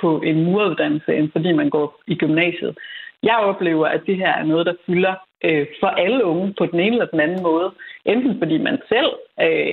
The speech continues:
er berørt af det, man måske selv har... Øh, tvivl om sin egen kønsidentitet, men jo ellers, fordi man omgås med andre unge, hvor det er en del af det.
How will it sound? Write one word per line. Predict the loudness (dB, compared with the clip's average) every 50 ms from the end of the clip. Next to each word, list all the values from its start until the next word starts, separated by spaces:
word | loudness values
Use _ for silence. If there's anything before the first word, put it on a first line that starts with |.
| -2 -2
er | -4 -2 -2
berørt | 0 0 2 2 2 2 2
af | 0 0
det, | 0 -2
man | -2 -2 0
måske | -2 -2 -2 -4 -6 -8 -4 -2 -2
selv | 0 0 -2 -4
har... | -2 -2 0 0 0 -2 -4 -4 -2
Øh, | 0 0 2 2 2 2 0 0 -2 -8 _ _ _ _ _ _ _ _ _ _ _ _ _ _ 0
tvivl | 0 2 2 2 2
om | 2 0 -2 -4
sin | -4 -2
egen | 0 0 0 -2 -2 -2
kønsidentitet, | -2 -2 -2 -2 -2 -2 -2 -2 -4 -6 -2 -2 0 0 0
men | 0 2 2
jo | 2
ellers, | 2 2 2 0 -2 -4 -6
fordi | -8 -4 -2
man | -2 -2 0 0
omgås | -2 -2 0 0 0 0 0 0 0 0
med | 0 0 0
andre | 0 0 0 0 0
unge, | 0 0 0
hvor | 0 0
det | 2 0
er | 0
en | 0 0 0 0
del | 2 2
af | 2 0
det. | 0 -4